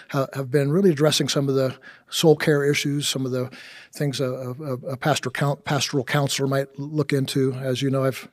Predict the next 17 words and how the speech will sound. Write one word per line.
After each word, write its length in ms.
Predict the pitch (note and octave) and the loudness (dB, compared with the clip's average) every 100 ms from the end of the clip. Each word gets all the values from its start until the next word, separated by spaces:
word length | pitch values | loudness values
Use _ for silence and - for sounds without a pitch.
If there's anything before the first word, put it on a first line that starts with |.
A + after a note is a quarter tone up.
| - | -6
had 200 | - B2+ | -4 0
forty 240 | D3+ C3 | 2 2
years 320 | C3 B2+ B2 | 2 2 2
of 160 | C3 A2+ - - - | -2 -6 -14 -20 -8
pastoral 380 | - C3 - B2 | -2 -2 -2 -2
ministry, 560 | C3+ C3+ - C3 C3 C3 | 0 0 -2 -2 0 -2
and, 180 | A#2+ - - - _ - | -4 -8 -18 -20 _ -14
uh, 200 | A#2+ B2+ | -12 -8
just, 280 | C3 - - | -4 -4 -2
just 220 | C#3+ - | -4 -2
wanna 220 | D3+ D#3 | 0 2
see 180 | - E3 | 4 4
people 300 | - F3 C#3 | 2 0 -2
help, 380 | - D3+ B2+ - | 0 0 0 -2
see 180 | - | -2
people 380 | C3 C#3 - C3+ | 0 -2 2 4
what, 140 | C3+ | 4